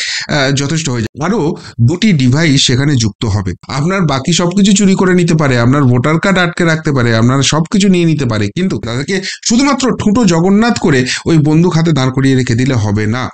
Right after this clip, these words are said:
নিরপেক্ষ ভূমিকাটা পালন করতে পারে, তারা দলদাসের ভূমিকাটা, পার্টি ক্যাডারের ভূমিকাটা পালন করতে না পারে, তবেই কিন্তু মানুষ অকুতভয় হয়ে স্বতঃস্ফূর্তভাবে ভোট দিতে আসবে না। আমরা দেখছি সাত লাখ, আট লাখ ভোটে সব লোকজন জিতে যাচ্ছে, সেটা কিন্তু পশ্চিমবঙ্গের নির্বাচনের ইতিহাসে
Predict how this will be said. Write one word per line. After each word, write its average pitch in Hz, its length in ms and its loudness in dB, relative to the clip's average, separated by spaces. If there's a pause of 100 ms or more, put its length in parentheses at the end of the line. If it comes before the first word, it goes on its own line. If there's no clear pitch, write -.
নিরপেক্ষ 139 520 -4
ভূমিকাটা 151 420 0
পালন 143 280 0
করতে 156 260 -2
পারে, 165 260 0 (260)
তারা 139 180 0
দলদাসের 127 680 2
ভূমিকাটা, 143 520 0 (100)
পার্টি 117 280 -2
ক্যাডারের 123 360 2
ভূমিকাটা 135 300 2 (160)
পালন 110 240 2
করতে 117 260 -2
না 107 180 -2
পারে, 120 220 -4
তবেই 160 440 -6
কিন্তু 165 300 0
মানুষ 127 460 2
অকুতভয় 120 680 0
হয়ে 143 200 2
স্বতঃস্ফূর্তভাবে 123 920 0 (280)
ভোট 135 180 0
দিতে 135 200 -4
আসবে 175 400 -4
না। 120 80 -4
আমরা 156 160 -2
দেখছি 165 300 -4
সাত 127 300 -2
লাখ, 160 240 0
আট - 220 -8
লাখ - 120 -2
ভোটে 117 280 0
সব 135 220 0 (280)
লোকজন 127 380 2
জিতে 123 240 0
যাচ্ছে, 139 520 -4
সেটা 214 260 -2
কিন্তু 208 380 0
পশ্চিমবঙ্গের 156 720 2
নির্বাচনের 135 640 2
ইতিহাসে 127 600 0